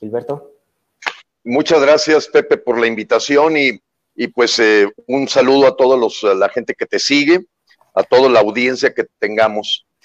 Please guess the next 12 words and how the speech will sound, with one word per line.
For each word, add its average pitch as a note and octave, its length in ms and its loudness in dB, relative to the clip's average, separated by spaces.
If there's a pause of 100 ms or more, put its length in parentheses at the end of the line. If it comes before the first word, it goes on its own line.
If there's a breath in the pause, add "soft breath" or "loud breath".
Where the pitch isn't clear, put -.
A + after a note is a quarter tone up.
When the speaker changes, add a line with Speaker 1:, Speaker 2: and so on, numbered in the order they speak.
(240 soft breath)
Speaker 2:
¿Qué G3 80 2
es - 160 -2
frena? G#3 480 0 (640)
Eh, A2+ 640 2 (160)
es D#3+ 260 0
un D#3+ 160 -4
frente E3 640 -2
nacional A#2+ 880 -2
que A2+ 140 -4
ya B2 100 2
lo B2+ 100 0
forman B2+ 400 -2